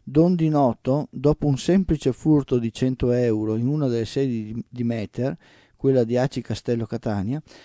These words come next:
avrebbe invece diffuso un comunicato nel quale si diceva che la sede aveva subito un raid vandalico ai danni dell'associazione fortemente esposta per la sua lotta alla pedofilia.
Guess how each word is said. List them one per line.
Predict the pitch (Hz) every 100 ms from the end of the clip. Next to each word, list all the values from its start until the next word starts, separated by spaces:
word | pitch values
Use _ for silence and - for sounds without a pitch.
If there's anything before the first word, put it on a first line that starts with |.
| _ -
avrebbe | 120 160 185
invece | 190 170 147 139
diffuso | 143 - 151 135 139
un | 160
comunicato | 156 147 139 123 143 190 175
nel | 151 131
quale | - 151
si | 147 151
diceva | 139 - 127 113
che | 120
la | 110
sede | - 147 160
aveva | 139 120
subito | - 123 135 139
un | 123 113
raid | 127 143 120
vandalico | 107 120 120 113 113 123 139 170 170 - - - -
ai | - 131
danni | 131 165 180
dell'associazione | 135 127 - 139 - 156 - 131 131
fortemente | 151 139 - 135 151 151
esposta | 147 - 127 123 - 151
per | 147
la | 139
sua | - 135
lotta | 117 131
alla | 123
pedofilia. | - 123 120 - 110 98 87